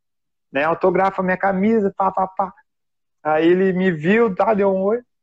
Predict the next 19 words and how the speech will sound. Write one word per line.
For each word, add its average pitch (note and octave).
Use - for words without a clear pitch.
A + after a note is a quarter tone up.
E F#3
aí G3
sentamos G#3
lá G3
com G#3
o F#3+
notebook, F3+
mostrei D3+
a D#3
planilha D3
pra C#3
ele, D#3+
ele C#3+
tava D3
olhando, D3
assim, C#3+
impressionado C3+
e -
tal. D3